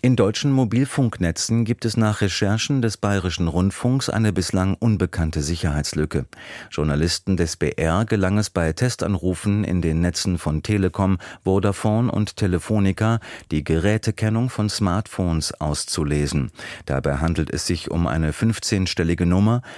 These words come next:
mit der jedes Handy weltweit identifiziert werden kann.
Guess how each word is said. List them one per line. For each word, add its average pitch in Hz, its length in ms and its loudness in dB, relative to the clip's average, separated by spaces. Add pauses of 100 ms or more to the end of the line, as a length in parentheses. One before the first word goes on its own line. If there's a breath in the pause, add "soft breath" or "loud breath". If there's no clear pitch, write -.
(100)
mit 90 180 0
der 90 140 2
jedes 110 380 0
Handy 98 340 2
weltweit 82 540 0
identifiziert 78 800 -2
werden 78 260 0
kann. 65 220 -4